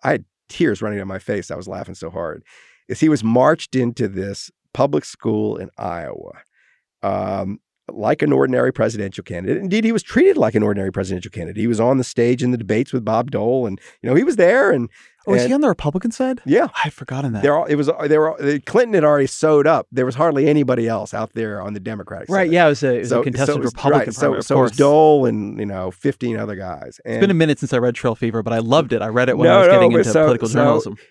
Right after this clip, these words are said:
Speaker 1: he walk-, he marches into this, I, first, he gets these Winnebagos and he puts speakers on the front and blares Bruce Springsteen as he goes into every town,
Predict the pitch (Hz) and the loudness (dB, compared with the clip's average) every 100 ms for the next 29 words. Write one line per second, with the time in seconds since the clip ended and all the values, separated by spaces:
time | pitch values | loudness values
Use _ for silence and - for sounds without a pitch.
0 | _ 185 175 190 254 - 233 180 196 269 | _ -2 2 2 0 -2 -4 0 2 0
1 | - 240 180 175 156 160 - 123 - - | -2 -4 -4 -2 -4 -6 -8 -6 -6 -8
2 | _ - - - _ _ _ 240 359 - | _ -20 -20 -20 _ _ _ -2 -2 -2
3 | 165 208 302 285 185 185 170 156 151 131 | -6 -6 -4 -4 0 2 2 2 0 -2
4 | 95 98 135 143 165 - - 180 170 147 | -8 -8 -8 -6 -8 -4 -2 -2 -2 -4
5 | 127 - 117 104 107 120 143 127 139 131 | -6 -8 -10 -10 -8 -4 -4 -4 -4 -6
6 | - 120 120 - 110 107 107 107 131 123 | -6 -8 -8 -10 -10 -10 -10 -6 -6 -6
7 | 107 113 117 110 101 101 101 | -8 -8 -10 -10 -12 -12 -14